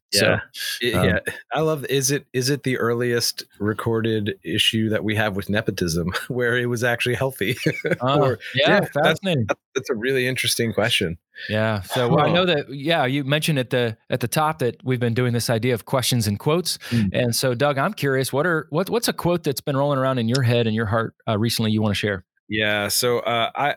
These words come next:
Speaker 2: I've been reading a lot of David Benner recently, and, uh, he started his book with this quote by Thomas Merton.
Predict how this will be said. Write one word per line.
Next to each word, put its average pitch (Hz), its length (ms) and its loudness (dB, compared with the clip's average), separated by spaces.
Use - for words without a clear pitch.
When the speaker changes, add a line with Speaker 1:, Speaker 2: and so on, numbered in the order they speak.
Speaker 2:
I've 170 240 0
been 160 160 0
reading 131 240 0
a 117 40 0
lot 117 220 0
of 98 100 -4
David 104 360 0
Benner 107 500 0
recently, 120 760 0
and, 107 320 0
uh, 101 180 2
he 123 160 0
started 147 440 0
his 107 140 -2
book 101 300 -4
with 110 140 -2
this - 200 0
quote 107 420 -2
by 101 120 0
Thomas 101 500 0
Merton. 101 500 0